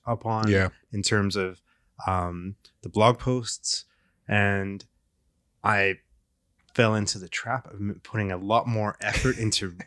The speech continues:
Speaker 2: <laughs>
Speaker 1: blog posts
Speaker 2: Well, they're
Speaker 1: as we
Speaker 2: very
Speaker 1: went
Speaker 2: good.
Speaker 1: down. So looking at year ones versus, like, early year twos is like, holy moly.
Speaker 2: Yeah.
Speaker 1: Uh, it definitely changed from show notes to blog posts.
Speaker 2: Yeah, big time. Yeah.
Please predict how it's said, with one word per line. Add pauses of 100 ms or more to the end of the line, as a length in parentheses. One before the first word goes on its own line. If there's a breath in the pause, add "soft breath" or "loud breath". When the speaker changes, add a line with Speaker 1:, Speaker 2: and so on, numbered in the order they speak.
(100)
Speaker 2:
<laughs>
Speaker 1:
blog
posts
Speaker 2:
Well,
they're
Speaker 1:
as
we
Speaker 2:
very
Speaker 1:
went
Speaker 2:
good.
Speaker 1:
down.
So
looking
at
year
ones
versus,
like,
early
year
twos
is
like, (460 soft breath)
holy
moly. (380 soft breath)
Speaker 2:
Yeah.
Speaker 1:
Uh,
it (260)
definitely
changed
from
show
notes
to
blog
posts.
Speaker 2:
Yeah,
big
time. (1000 soft breath)
Yeah.